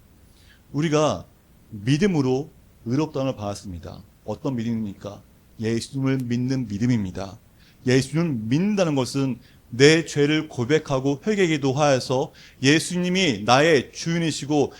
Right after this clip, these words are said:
예수님이 내 삶의 인도자라는 것을 고백하는 겁니다. 인정하는 겁니다. 믿는 것입니다. 그때 하나님은 예수님을 믿는 그 거듭난 자를 보고서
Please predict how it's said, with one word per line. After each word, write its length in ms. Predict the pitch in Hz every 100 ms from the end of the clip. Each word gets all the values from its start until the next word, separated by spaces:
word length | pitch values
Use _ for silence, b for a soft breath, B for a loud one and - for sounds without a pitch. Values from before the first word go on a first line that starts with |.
| B 123
예수님이 680 | 139 165 202 196 202 135
내 260 | 127 170 190
삶의 720 | - 220 214 208 220 190 226 B B _ _
인도자라는 640 | 147 160 185 208 196 185 180
것을 340 | 175 185 180
고백하는 560 | - 143 190 190 185 160
겁니다. 420 | 120 107 95 92 -
인정하는 640 | 160 208 220 233 220 208
겁니다. 360 | 180 147 120 104
믿는 520 | 110 175 226 277 247
것입니다. 640 | 170 175 156 127 113 101 - - - - - - - - - B B B B -
그때 640 | 196 - 233 226 226 226 -
하나님은 720 | - 214 196 196 196 196 - - 131
예수님을 420 | 135 143 190 175
믿는 440 | 139 131 139 139 -
그 400 | - 226 220 220 -
거듭난 440 | 143 151 170 165
자를 220 | 151 151
보고서 520 | 139 123 117 123 117